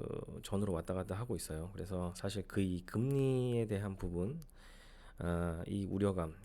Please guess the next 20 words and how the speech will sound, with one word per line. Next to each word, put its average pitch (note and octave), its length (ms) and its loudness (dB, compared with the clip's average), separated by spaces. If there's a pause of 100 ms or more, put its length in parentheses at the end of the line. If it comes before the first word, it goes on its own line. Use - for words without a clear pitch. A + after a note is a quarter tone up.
(100)
그리고 F#2+ 720 4
내년에 F#2+ 540 6
이제 F2 260 2
이 F2 220 2
금리의 G2 680 4
경로, F#2 460 4 (300)
예, E2 360 0 (480)
연준이 G2 320 2
어떻게 A#2+ 320 2
경로를 G2 400 2
갈 E2+ 140 -6
거냐, E2+ 360 -8
뭐 F#2+ 200 -6 (580)
이런 B2 680 2 (640)
고민들, A2 640 6
그리고 F#2+ 580 0
뭐 E2 320 -8
이스라엘 G2+ 320 2
팔레스타인 A2 560 0
사태, - 340 -6